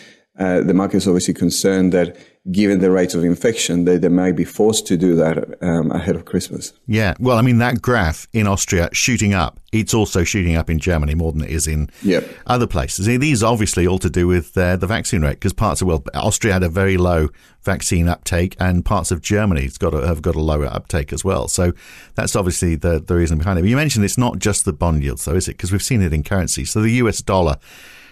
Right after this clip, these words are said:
Speaker 2: and the euro, uh, the difference is becoming quite pronounced now, isn't it? There's no, I mean, there's no doubt where the confidence lies right now.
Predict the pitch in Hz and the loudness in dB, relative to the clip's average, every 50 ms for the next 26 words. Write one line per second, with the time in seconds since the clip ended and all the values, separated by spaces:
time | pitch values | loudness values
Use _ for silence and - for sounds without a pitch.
0 | - - _ - 104 98 98 98 101 95 90 90 101 117 110 95 80 69 69 76 | -20 -16 _ -4 -2 0 2 2 4 4 4 4 2 2 2 2 2 2 2 0
1 | 80 - - - - - 101 98 95 95 95 98 101 101 - 104 104 143 143 143 | -2 -2 -4 -8 -4 -2 0 0 2 2 2 2 0 0 0 -2 -2 0 2 0
2 | 123 95 90 82 87 87 - 95 87 82 78 - 104 101 - - - 101 120 143 | 2 0 0 0 -2 0 0 0 0 0 0 0 -2 -2 -2 -2 -2 0 0 0
3 | 151 - - - 90 73 76 90 104 - 120 98 64 - - 92 98 - 123 101 | 0 -2 -2 -2 0 0 0 0 0 0 0 0 -2 -2 -4 -4 -2 -2 0 2
4 | 120 113 107 104 104 98 117 127 131 120 110 127 135 131 117 87 82 80 76 - | 2 4 4 4 4 4 2 2 2 2 2 2 0 2 2 2 2 2 0 0
5 | - 113 107 - 90 76 73 73 - 87 80 80 78 69 73 71 71 - - 65 | 0 -2 -2 -2 -2 -2 -2 -2 -2 0 0 0 0 0 0 -2 -4 -4 -4 -6
6 | 76 92 | -6 -6